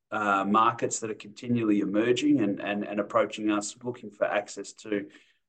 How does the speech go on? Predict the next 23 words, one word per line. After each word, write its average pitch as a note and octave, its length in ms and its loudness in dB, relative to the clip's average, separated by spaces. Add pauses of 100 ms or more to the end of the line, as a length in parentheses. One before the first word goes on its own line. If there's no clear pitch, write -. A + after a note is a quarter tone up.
(100)
uh, G#2 240 4
a G#2 60 4
unique B2+ 540 2
basket A2 460 2
of G#2 120 -4
magnet G#2+ 400 0
and - 100 -8
heavy G#2+ 300 -2
rare G2+ 220 6
earths G#2+ 380 2
from, G2+ 320 2
from G#2 240 -4
Makuutu. G#2 540 -6
So, G2+ 400 4 (360)
um, G#2 600 4 (160)
yeah, A2+ 220 6
we're, A2 300 0
we're G#2+ 180 0
advancing A2+ 800 -2 (200)
several C3 360 2
discussions G#2+ 680 -2
at, - 140 -2 (240)
at, G2+ 200 -2